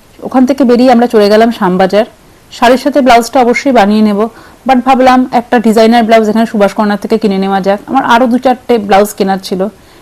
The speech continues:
সেই জন্য চলে এলাম শ্যামবাজারে। হাতে সময়ও আছে আজকে,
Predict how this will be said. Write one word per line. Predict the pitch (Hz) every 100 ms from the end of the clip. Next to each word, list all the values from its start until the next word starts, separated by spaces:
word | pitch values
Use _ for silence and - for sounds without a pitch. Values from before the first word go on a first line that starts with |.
| -
সেই | 220
জন্য | 220
চলে | 220 196 202
এলাম | 202
শ্যামবাজারে। | 208 202 190 185 190 190
হাতে | 190 220
সময়ও | 240 220 226 233
আছে | 214 208 208
আজকে, | 190 -